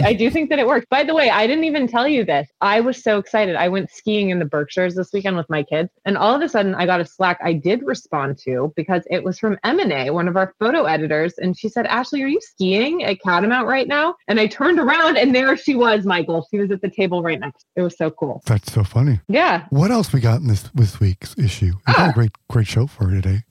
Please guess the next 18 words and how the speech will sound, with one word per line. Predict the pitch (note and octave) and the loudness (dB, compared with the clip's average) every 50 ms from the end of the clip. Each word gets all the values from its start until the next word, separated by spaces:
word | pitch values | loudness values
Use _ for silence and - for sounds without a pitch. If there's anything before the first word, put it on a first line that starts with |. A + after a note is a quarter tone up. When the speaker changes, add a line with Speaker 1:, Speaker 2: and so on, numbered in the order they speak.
| _ | _
Speaker 2:
I | - A2 | 0 2
know | G#2 A2 C#3 | 2 2 2
we | F3 D3 G2+ | 0 0 0
do. | F2+ F2+ G2 A2+ - - | 0 0 0 -2 -4 -8
Speaker 1:
<laughs> | - - | -6 -2
We | A#3+ G#3 G#3+ C4 | 0 2 4 4
do? | A3 G#3+ A#3 - D4+ C#4+ | 4 2 2 2 2 4
All | - G#4+ E4 C4+ - | 4 4 4 4 4
right. | D4+ - G#3 - C4+ G4+ - - C#4 | 4 4 2 0 -2 -6 -12 -12 -2
We're | - B3 | 0 2
gonna | C4+ F#4+ G4 D#4 | 2 4 2 2
pull | - F#4 F#4+ G4 F4 | 2 2 2 2 2
something | F#4+ E4+ D#4+ D4+ C#4 | 0 0 0 0 0
together, | C4 B3 A3+ G#3+ G3+ F#3+ F3+ E3+ | 0 0 0 0 0 0 -2 -4
Michael. | E3 D#3+ D#3+ D#3 D#3+ D#3 D3+ - | -2 -4 -4 -2 -4 -6 -6 -2
All | - A3+ | 0 0
right. | A3 G3+ F3+ - F3 | 2 2 2 0 0
Well, | G3 A#3+ A#3+ A#3 A#3 - - | 0 2 2 2 2 0 -2